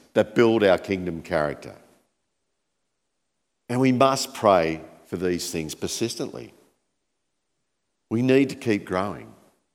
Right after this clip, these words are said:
So we have to keep asking. Persistent prayer. And we must pray in faith.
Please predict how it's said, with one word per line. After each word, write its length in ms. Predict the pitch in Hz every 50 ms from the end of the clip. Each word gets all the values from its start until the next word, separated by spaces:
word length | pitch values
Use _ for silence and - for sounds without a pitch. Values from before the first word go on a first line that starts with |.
| _ _ _ _ _ _ _ _ -
So 180 | - - 143
we 180 | 127 127 110 87 - -
have 260 | - 143 135 123 -
to 100 | - 117
keep 340 | - - - - 135 117 -
asking. 540 | 95 92 95 107 110 - - - 62 55 - _ _ _ _ _ _ _ _ _ _ _ _ _ _ _ _ -
Persistent 600 | - 95 - - 107 95 - - 87 85 - -
prayer. 420 | - 85 87 82 82 69 58 - - - - _ _ _ _ _ _ _ _ _ _ _ _ _ _ _ _ _ _ _ _ -
And 160 | 202 185 185
we 80 | 180
must 340 | 165 151 131 127 - - -
pray 420 | - - 131 117 113 110 101 101 -
in 140 | - 104 92
faith. 600 | 85 - - 90 76 62 57 - - - - -